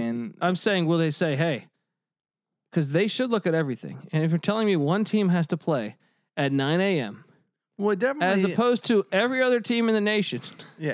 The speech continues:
Speaker 2: it makes a statement that, "Hey, our product is inferior.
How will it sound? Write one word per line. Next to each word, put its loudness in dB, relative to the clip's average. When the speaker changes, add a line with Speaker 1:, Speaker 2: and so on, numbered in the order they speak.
Speaker 2:
it -2
makes 0
a -2
statement -4
that, -8
"Hey, -4
our -6
product -4
is -8
inferior. -4